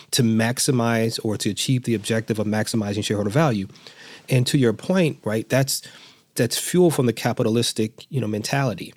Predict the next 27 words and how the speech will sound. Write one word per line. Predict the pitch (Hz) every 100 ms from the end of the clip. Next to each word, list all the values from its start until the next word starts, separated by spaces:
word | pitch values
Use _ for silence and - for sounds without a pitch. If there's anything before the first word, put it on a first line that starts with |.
| _ _ _ _ -
And | 135
if | 123
you're | 143
socialized, | 120 - 208 226 143 117 113 -
if | 120
you're | 123 110
instructed, | 104 - 180 -
if | 120
the | - 113
educational | 131 123 110 156 185 - 143
institutions | 135 123 - 113 123 110 117 107
are |
producing, | 101 - 123 110 135 185 - 107 95 110 - - - - -
right, | 113 110
individuals | 147 123 113 117 170 139 113 98 104 - - -
who | 139
come | 135 151 127
out | 117
with | 110
this | 110
mindset, | 113 143 190 139 - 110 - - - - - _ _ -
ultimately, | 165 202 - 135 120 113 113 -
right, | 135 113 120
the | 120 131
organizations | 135 117 113 110 156 175 - 113 101 - _ -
reflect | 120 110 - 113 101 -
that, | 104